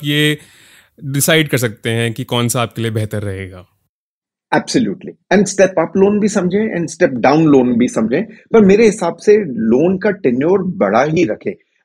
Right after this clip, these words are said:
Speaker 2: Again, मैं बोलता हूँ, शुभम, अगर आपके पास पेमेंट आ गई जल्दी, आपके पास,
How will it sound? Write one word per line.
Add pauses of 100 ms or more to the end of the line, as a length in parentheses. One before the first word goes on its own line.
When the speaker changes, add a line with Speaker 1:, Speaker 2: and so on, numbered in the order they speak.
Speaker 2:
Again,
मैं
बोलता
हूँ,
शुभम,
अगर
आपके
पास
पेमेंट
आ
गई
जल्दी,
आपके
पास,